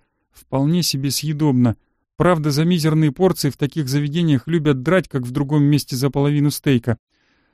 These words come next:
Ладно, вроде командировочные обещали, да и повод есть отпраздновать.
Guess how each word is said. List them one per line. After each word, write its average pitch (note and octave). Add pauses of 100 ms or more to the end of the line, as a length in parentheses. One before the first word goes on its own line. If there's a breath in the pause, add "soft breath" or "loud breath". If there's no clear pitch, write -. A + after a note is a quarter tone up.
(160)
Ладно, C#3
вроде C#3+
командировочные D3
обещали, B2+
да A#2+
и C3
повод C3
есть B2+
отпраздновать. A#2+